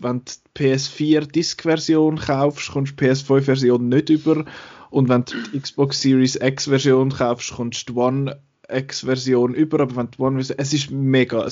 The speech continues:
Durcheinander. Es ist recht mühsam. Äh, vor allem bis eben Titel. Äh, aber sonst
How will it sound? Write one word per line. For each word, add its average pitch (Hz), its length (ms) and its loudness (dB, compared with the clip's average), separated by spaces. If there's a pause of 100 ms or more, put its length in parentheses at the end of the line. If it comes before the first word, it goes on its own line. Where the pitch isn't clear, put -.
Durcheinander. 101 440 -4
Es 110 120 -6
ist 110 140 -8
recht 107 340 -6
mühsam. 104 480 -4 (400)
Äh, 101 120 -2
vor 113 160 2
allem 113 260 4
bis 120 140 0
eben 110 320 -2
Titel. 113 420 -10 (640)
Äh, - 40 -14 (240)
aber 117 160 -6
sonst 139 400 0